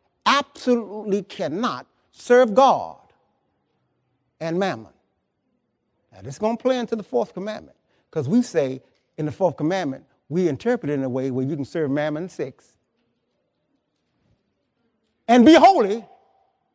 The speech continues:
on the seventh because you stop serving mammon.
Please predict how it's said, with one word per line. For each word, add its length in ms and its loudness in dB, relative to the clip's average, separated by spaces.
on 160 4
the 80 2
seventh 440 2
because 240 0
you 80 0
stop 260 2
serving 380 -2
mammon. 340 -8